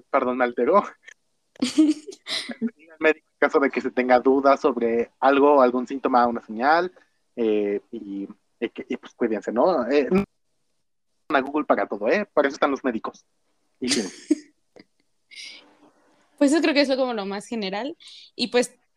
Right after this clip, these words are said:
Speaker 2: aquí lo, los que nos estén escuchando se preguntarán así de que, bueno, pues hablaron todo lo del hombre, pero pues no hay algo de la mujer. Pues, lo que pasa es que vamos a dividir este, pues este tema en dos capítulos, un especial, queríamos hacer un especial para el hombre y otro especial para la mujer, y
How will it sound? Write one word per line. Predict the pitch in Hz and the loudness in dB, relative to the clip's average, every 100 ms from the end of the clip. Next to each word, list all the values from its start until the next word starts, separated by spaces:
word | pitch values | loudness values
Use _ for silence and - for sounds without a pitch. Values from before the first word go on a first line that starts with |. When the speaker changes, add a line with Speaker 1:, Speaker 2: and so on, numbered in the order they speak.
| - | -2
Speaker 2:
aquí | 247 233 269 269 247 | -2 0 -6 -6 -8
lo, | 220 202 - | -6 -6 -6
los | 214 208 202 | -4 -4 -4
que | 214 | -10
nos | 208 | -12
estén | 214 233 | -8 -8
escuchando | 247 247 220 214 | -8 -10 -8 -8
se | 226 208 | -8 -8
preguntarán | 202 202 208 208 | -8 -4 -4 -4
así | 214 226 | -6 -8
de | 208 | -8
que, | 190 175 - | -8 -8 -6
bueno, | 254 269 | -4 -4
pues | 208 214 | -6 -6
hablaron | 202 214 233 | -2 -2 -4
todo | 226 208 | -4 -4
lo | 208 | -2
del | 208 | -4
hombre, | 285 285 285 | -4 -4 -6
pero | 277 196 180 | -6 -10 -10
pues | - | -10
no | 190 | -8
hay | 202 196 | -4 -4
algo | 190 | -2
de | 185 190 | -4 -4
la | 208 | -6
mujer. | 240 311 311 | 0 0 0
Pues, | 233 208 | -4 -4
lo | 196 214 208 208 | -4 0 0 0
que | 214 | -6
pasa | 202 277 311 | -2 0 0
es | |
que | 302 | -2
vamos | 247 233 | -4 -2
a | 214 | -2
dividir | 196 196 202 | -2 -2 -2
este, | 202 196 214 202 185 - - - _ _ _ | -2 -4 -2 -2 -2 -8 -20 -20 _ _ _
pues | - 247 | -2 -2
este | 254 285 | -2 -4
tema | 254 240 240 226 | -4 -6 -6 -6
en | 214 | -6
dos | 214 | -10
capítulos, | 220 247 294 294 262 254 254 | -8 -8 -8 -8 -6 -6 -6
un | 233 | -8
especial, | 214 - 202 220 208 | -10 -10 -6 -2 -2
queríamos | 220 220 226 | -4 -4 -4
hacer | 208 208 | -8 -8
un | 214 | -8
especial | 208 202 202 202 196 | -10 -10 -8 -4 -4
para | 208 202 | -2 -2
el | 262 | -2
hombre | 311 262 | -2 -2
y | 240 196 | -4 -6
otro | 170 | -10
especial | 190 202 202 | -12 -10 -10
para | 196 208 | -4 -2
la | 208 202 202 202 220 | 0 -2 -4 -4 -4
mujer, | 254 302 285 294 | -2 -2 -2 -2
y | - 208 | -4 -4